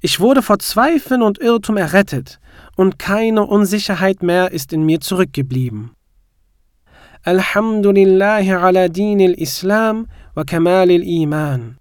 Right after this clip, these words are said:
Lob, Preis und Dank sei Allah für die Religion des Islam und die Vollendung im Glauben." سبحانك لا علم لنا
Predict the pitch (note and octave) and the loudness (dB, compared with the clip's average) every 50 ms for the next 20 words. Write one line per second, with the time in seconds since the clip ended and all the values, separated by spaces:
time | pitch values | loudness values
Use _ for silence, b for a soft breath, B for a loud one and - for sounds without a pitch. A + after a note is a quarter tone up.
0 | _ _ _ _ _ _ _ _ _ _ _ _ _ _ _ _ _ _ b b | _ _ _ _ _ _ _ _ _ _ _ _ _ _ _ _ _ _ b b
1 | b b b b b b b b - F3 A#3 C#4+ B3+ - - - G#3 A3 G#3+ - | b b b b b b b b 4 4 4 4 4 0 -2 0 0 0 0 -2
2 | - F#3+ F#3+ - - G3 G#3 G3+ - - F#3 E3+ - E3+ E3+ E3+ F3 F#3+ G#3 G3+ | -2 -2 0 2 2 2 2 0 0 -2 -4 -2 -2 -2 0 0 2 2 0 0
3 | - F#3 E3+ F3 D#3 E3+ E3 E3 D#3+ D#3 F#3 G#3 A3 G#3+ F#3+ F3 - - - C3+ | -2 -2 -2 0 0 2 0 0 0 0 0 0 0 0 -2 -4 -4 -6 -10 -10
4 | - - - D#3+ F3 F3 E3 C3+ A2+ G#2+ B2+ b b b b b b b - E3+ | -8 -6 -4 -2 0 0 0 -2 -4 -8 -12 b b b b b b b -4 -4
5 | E3+ - F#3 - - D#3+ D3 - E3+ G3+ G#3+ G#3 G3+ G3+ G3+ G3 F3+ F3 D#3 D#3 | -2 -2 -2 -2 -2 -6 -4 -2 -2 0 0 0 0 0 0 0 0 -2 -2 -2
6 | D3+ D3 C#3+ C3+ C3 B2+ A2+ G#2 - - - _ _ _ _ - - - - - | -2 -2 -2 -4 -6 -6 -10 -14 -14 -18 -20 _ _ _ _ -20 -20 -20 -20 -20
7 | - _ _ _ _ _ - - - - b b b b b b b b b b | -20 _ _ _ _ _ -20 -20 -20 -20 b b b b b b b b b b
8 | b b b - - F3 F3+ F3+ - - G#3 A3+ A3+ A3 G#3 G3+ G3+ F#3 F3+ F#3 | b b b -8 -4 -2 -2 -2 0 0 0 0 0 0 -2 -2 0 0 2 2
9 | F#3+ F3+ F3 F3+ G#3 A3 G#3+ G3+ G3+ G3 G3 F#3 F#3 F3+ | 2 2 2 0 0 0 0 0 0 2 2 2 0 0